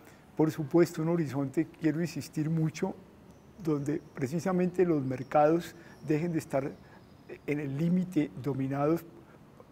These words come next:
por aparatos mafiosos y aparatos donde el bandidaje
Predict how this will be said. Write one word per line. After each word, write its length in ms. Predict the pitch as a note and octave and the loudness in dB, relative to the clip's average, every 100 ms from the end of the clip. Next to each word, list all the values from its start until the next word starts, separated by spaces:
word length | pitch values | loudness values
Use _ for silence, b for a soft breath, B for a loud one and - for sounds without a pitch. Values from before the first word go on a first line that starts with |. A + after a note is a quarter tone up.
| - | -2
por 160 | D#3 | 2
aparatos 800 | C#3+ C#3 C3+ C3+ - E3 D3 - - - - - - - - - | 4 2 0 -2 -2 -4 -4 -14 -20 -20 -20 -20 -20 -20 -20 -12
mafiosos 720 | C3 B2 D3 F3+ A3 D#3 - - - - | -8 -6 2 2 2 -6 -10 -16 -20 -4
y 140 | C#3 | 0
aparatos 800 | C#3+ B2+ C#3 C#3 D3 D#3+ D#3+ - B B B B B - - - - - C#3 | 0 -2 -4 -4 -4 -4 -4 -6 B B B B B -20 -20 -18 -14 -10 -2
donde 200 | D3 C#3+ | 2 2
el 60 | B2+ | 0
bandidaje 680 | B2+ B2+ C3 C3 D#3 E3 | -2 0 2 4 4 2